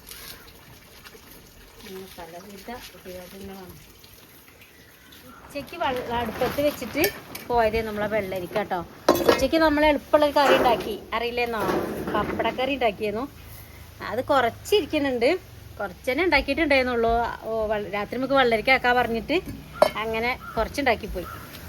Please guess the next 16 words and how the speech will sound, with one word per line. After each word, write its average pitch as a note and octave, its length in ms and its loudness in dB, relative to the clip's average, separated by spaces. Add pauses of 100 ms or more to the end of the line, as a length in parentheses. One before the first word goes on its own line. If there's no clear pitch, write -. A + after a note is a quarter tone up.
(120)
രാത്രിക്ക് A3+ 380 -6
വെള്ളരിക്ക G3+ 400 0
ആക്കാം. - 220 -6 (600)
അപ്പൊ A3 160 -4
കണ്ട A#3 160 -2
വെള്ളരിക്ക A3+ 440 0 (840)
സംഭവം G3+ 240 0
അതാ B3 120 2
വെന്ത് A3+ 520 0 (100)
കിടക്കുന്നുണ്ട്. - 540 8 (1120)
ഉം, G3+ 240 -10 (640)
മഞ്ഞളും G#3+ 580 2 (160)
മുളകും G#3 440 2
ഇട്ട് - 540 2
ഉപ്പും A3+ 300 0
ഇട്ടിട്ട് A#3+ 300 0